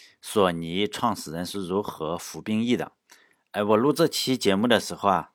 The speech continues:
这个准确的时间是二零二一年九月六日凌晨三点三十五分。我并不是说要凌晨起来去录电台哈，并没有那么热爱。我非常热爱看足球。刚刚呢，我起来是看这个世界杯预选赛，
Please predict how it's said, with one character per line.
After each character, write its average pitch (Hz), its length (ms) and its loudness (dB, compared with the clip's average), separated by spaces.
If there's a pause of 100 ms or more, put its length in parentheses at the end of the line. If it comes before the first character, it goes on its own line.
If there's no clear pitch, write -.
这 120 100 -4
个 107 220 2
准 95 240 -2
确 135 160 0
的 113 100 8
时 95 200 -2
间 107 180 0
是 117 180 -2
二 117 200 6
零 90 320 -2
二 113 120 0
一 98 160 0
年 95 220 -2
九 82 240 -4
月 90 300 2
六 110 240 4
日 82 60 -6 (100)
凌 92 240 -8
晨 92 180 -8
三 104 180 -4
点 104 140 -4
三 92 180 -6
十 107 120 -8
五 95 120 -6
分。 78 220 -16 (400)
我 101 100 -4
并 120 200 0
不 123 80 2
是 113 120 -2
说 107 400 2 (180)
要 104 200 2
凌 92 220 -4
晨 104 180 -6
起 - 180 -12
来 76 160 -6
去 95 300 -4
录 101 180 -2
电 98 220 -4
台 - 180 -14
哈， 78 240 -14 (160)
并 95 160 -14
没 92 120 -6
有 123 80 2
那 104 80 -2
么 101 100 -2
热 87 140 -2
爱。 85 200 -2 (720)
我 85 160 -6
非 131 160 2
常 101 240 0
热 104 100 0
爱 101 160 4
看 95 220 -8
足 82 180 -10
球。 - 200 -12
刚 107 200 4
刚 113 140 2
呢， 98 120 2
我 92 60 0
起 - 200 -8
来 80 100 -10
是 - 140 -10
看 95 260 -10
这 87 80 -10
个 92 180 -4
世 - 140 -10
界 104 140 0
杯 98 120 -2
预 117 120 -2
选 80 200 -10
赛， 98 220 -4